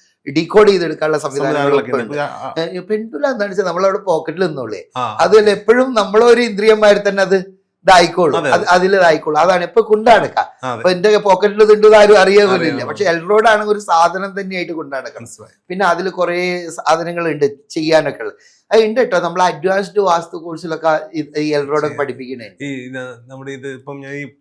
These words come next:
Speaker 2: ഏ, പഞ്ചലോഹത്തിൽ ഇത് കണ്ടപ്പോ പെട്ടെന്ന്
Speaker 1: ഉം.
Speaker 2: എന്റെ മനസ്സിൽ ഓർമ്മ വന്നേ,
Speaker 1: ഉം.
Speaker 2: പണ്ട് ഈ മേസ്തിരിമാര് പണിക്ക് വരുമല്ലോ.
Speaker 1: ആ,
Speaker 2: നല്ല
Speaker 1: അതെ.
Speaker 2: തലമൂത്ത മേസ്തിരിമാരുടെ കയ്യില്
Speaker 1: ആ,
Speaker 2: ഇത്
Speaker 1: ഒരു കട്ട
Speaker 2: ബ്രാസിൽ ഉണ്ടാക്കി
Speaker 1: ഉണ്ടാക്കുന്ന
Speaker 2: കട്ട.
Speaker 1: കട്ട.
Speaker 2: ബാക്കിയുള്ളവരുടെ കയ്യിൽ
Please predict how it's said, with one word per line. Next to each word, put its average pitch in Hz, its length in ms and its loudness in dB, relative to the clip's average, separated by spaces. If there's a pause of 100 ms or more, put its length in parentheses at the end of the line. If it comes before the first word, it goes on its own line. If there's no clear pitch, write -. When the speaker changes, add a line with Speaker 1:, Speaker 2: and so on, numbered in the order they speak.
(180)
Speaker 2:
ഏ, 113 180 -16
പഞ്ചലോഹത്തിൽ 143 640 -6
ഇത് 156 80 -6
കണ്ടപ്പോ 135 400 -10
പെട്ടെന്ന് 123 220 -12
Speaker 1:
ഉം. 143 80 -10
Speaker 2:
എന്റെ 139 140 -14
മനസ്സിൽ 135 260 -12
ഓർമ്മ 127 180 -10
വന്നേ, 123 280 -14
Speaker 1:
ഉം. - 60 -14 (240)
Speaker 2:
പണ്ട് 131 480 -10 (360)
ഈ 123 200 -20 (160)
മേസ്തിരിമാര് 151 500 -8
പണിക്ക് 123 300 -10
വരുമല്ലോ. 110 240 -4
Speaker 1:
ആ, - 300 -8
Speaker 2:
നല്ല 147 120 -2
Speaker 1:
അതെ. 156 140 0
Speaker 2:
തലമൂത്ത 185 420 -2
മേസ്തിരിമാരുടെ 165 520 -6
കയ്യില് 139 340 -4 (160)
Speaker 1:
ആ, 113 140 -8
Speaker 2:
ഇത് 139 180 -10
Speaker 1:
ഒരു 151 100 -2
കട്ട 135 200 -2
Speaker 2:
ബ്രാസിൽ 170 460 2
ഉണ്ടാക്കി 143 240 -2
Speaker 1:
ഉണ്ടാക്കുന്ന 139 380 0
Speaker 2:
കട്ട. 131 80 -4
Speaker 1:
കട്ട. - 80 2
Speaker 2:
ബാക്കിയുള്ളവരുടെ 208 360 2
കയ്യിൽ 208 140 2